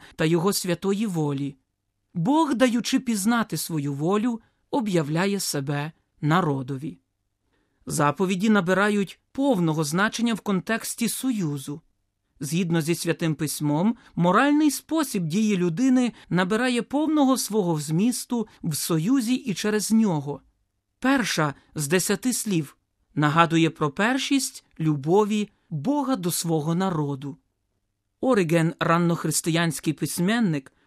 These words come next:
у проповіді на книгу Виходу щодо заповідей зазначає так: «І оскільки перехід із раю свободи до рабства цього світу був карою за гріх,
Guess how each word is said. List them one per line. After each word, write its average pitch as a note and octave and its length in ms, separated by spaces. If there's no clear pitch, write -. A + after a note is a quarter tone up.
у E3+ 80
проповіді B3 760
на F#3+ 280
книгу E3+ 400
Виходу D#3 640
щодо D4+ 380
заповідей G3+ 760
зазначає E3 720
так: D#3+ 480
«І F3 100
оскільки B3 840
перехід G3 720
із G3 200
раю G#3+ 340
свободи F3+ 680
до D#3+ 140
рабства F#3 580
цього F3 320
світу F#3+ 600
був D#3+ 280
карою E3 480
за C#3+ 200
гріх, F#3+ 520